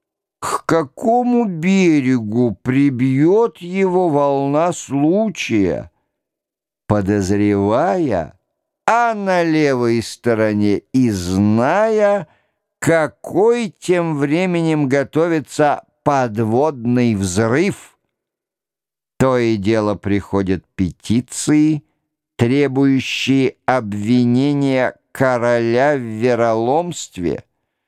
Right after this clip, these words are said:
Приходят они и от парижских секций, и от провинциальных патриотических городов, от Алансона,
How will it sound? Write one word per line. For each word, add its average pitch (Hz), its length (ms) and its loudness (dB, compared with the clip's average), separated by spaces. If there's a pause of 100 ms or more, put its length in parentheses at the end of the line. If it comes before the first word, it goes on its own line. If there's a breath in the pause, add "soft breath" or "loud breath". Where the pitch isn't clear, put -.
(320 loud breath)
Приходят 175 880 0
они 185 340 -2
и 165 220 2
от 170 240 -2
парижских 160 920 -2
секций, - 1040 -4 (320 loud breath)
и 170 100 4
от 180 240 0 (120)
провинциальных 170 1400 0
патриотических 143 1200 0
городов, 123 800 -2 (580)
от 143 280 0
Алансона, 143 1120 0